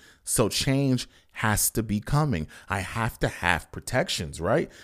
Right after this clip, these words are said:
Because that's why we spent hours voting, hours, days, weeks, months, mobilizing, doing all these things that you told us to do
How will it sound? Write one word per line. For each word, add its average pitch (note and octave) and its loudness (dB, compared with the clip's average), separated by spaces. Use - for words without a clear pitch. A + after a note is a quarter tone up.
Because B2+ 2
that's F#2+ 0
why G#2+ 2
we G#2+ 0
spent - -4
hours F#2+ 0
voting, G2 0
hours, F#2+ 0
days, G2+ 0
weeks, A#2 0
months, G#2+ 0
mobilizing, F#2 4
doing A2+ 4
all F#2 0
these A#2+ 0
things A#2 0
that G2+ -2
you G2+ 0
told A#2 2
us A#2 0
to - -8
do A#2+ 2